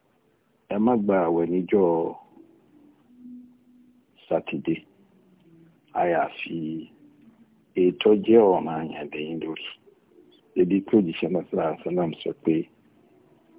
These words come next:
"Tó bá tiẹ̀ jẹ́ pé a rí nǹkan kan tá a jẹ,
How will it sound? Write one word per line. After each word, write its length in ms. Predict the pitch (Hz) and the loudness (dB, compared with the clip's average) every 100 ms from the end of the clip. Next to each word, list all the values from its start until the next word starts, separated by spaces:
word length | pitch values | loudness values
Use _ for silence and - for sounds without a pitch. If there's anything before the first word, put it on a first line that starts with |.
| - _ - | -20 _ -2
"Tó 60 | 107 | 4
bá 140 | 110 | 4
tiẹ̀ 340 | 107 - 95 80 | 4 0 0 0
jẹ́ 220 | 71 80 - | 0 -8 -6
pé 180 | - 92 95 - _ _ _ _ _ _ _ - | 0 2 0 -6 _ _ _ _ _ _ _ -2
a 100 | - 92 | 2 4
rí 120 | 113 | 4
nǹkan 280 | 117 - - | 2 0 -8
kan 180 | - - - _ _ _ _ _ _ _ _ _ _ _ _ _ _ _ _ _ | -8 -10 -14 _ _ _ _ _ _ _ _ _ _ _ _ _ _ _ _ _
tá 140 | - | 2
a 100 | 107 113 | 4 4
jẹ, 220 | - | 0